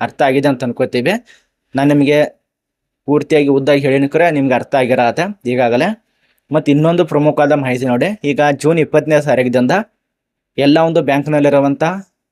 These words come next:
ಬಡ್ಡಿಯನ್ನ ಇಳಿಕೆ ಮಾಡಿದ್ದಾರೆ. ಸುಮಾರು ನಲವತ್ತು ಪರ್ಸೆಂಟೇಜ್ ಇಂದ, ಆ, ತೊಂಬತ್ತು ಪರ್ಸೆಂಟೇಜ್ ಅಷ್ಟು ಬಡ್ಡಿಯನ್ನ ಇಳಿಕೆ ಮಾಡಿದ್ದಾರೆ. ಹೌದು ಸ್ನೇಹಿತರೆ, ಹೋಮ್ ಲೋನ್ ಇರತ್ತಲ್ಲ, ಅದು ಬಡ್ಡಿ ಇಳಿಕೆ ಮಾಡಿದ್ದಾರೆ.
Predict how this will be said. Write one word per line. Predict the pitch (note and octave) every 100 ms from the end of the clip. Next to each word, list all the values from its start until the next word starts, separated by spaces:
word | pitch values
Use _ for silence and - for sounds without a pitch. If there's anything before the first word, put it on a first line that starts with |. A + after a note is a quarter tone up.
| _ A#2+
ಬಡ್ಡಿಯನ್ನ | D3+ C3+ C#3 D3+
ಇಳಿಕೆ | C#3+ B2 D#3
ಮಾಡಿದ್ದಾರೆ. | D3 B2+ B2 A#2 G#2+ G2+ _ _ _ -
ಸುಮಾರು | - D3+ D3 D#3
ನಲವತ್ತು | C#3 C3+ D#3 D3+
ಪರ್ಸೆಂಟೇಜ್ | D#3+ C#3 C3 C#3+ C#3+ C3 C3
ಇಂದ, | C3+ D#3+ F#3 _ _ _ _ B2+
ಆ, | C#3 C#3
ತೊಂಬತ್ತು | - - C3+ C3+ C#3+ C#3+
ಪರ್ಸೆಂಟೇಜ್ | C#3+ B2+ C#3+ C3 B2
ಅಷ್ಟು | B2+ - F#3 G3+ C3+
ಬಡ್ಡಿಯನ್ನ | C3+ B2+ C3
ಇಳಿಕೆ | D#3 C3 B2
ಮಾಡಿದ್ದಾರೆ. | C#3+ C3 B2 A2+ G#2+ G#2 - -
ಹೌದು | C#3+ C#3+
ಸ್ನೇಹಿತರೆ, | C3+ A#2+ C#3+ F3+ A3+ _ _ _ _ _ _ _ _
ಹೋಮ್ | D3+ D#3+ E3
ಲೋನ್ | E3+
ಇರತ್ತಲ್ಲ, | D#3+ C#3 A#2+ C#3+ F3+
ಅದು | D3 C#3+
ಬಡ್ಡಿ | C3 C3
ಇಳಿಕೆ | C#3+ B2+ C#3
ಮಾಡಿದ್ದಾರೆ. | B2+ A#2+ A#2 A#2+ G3 - _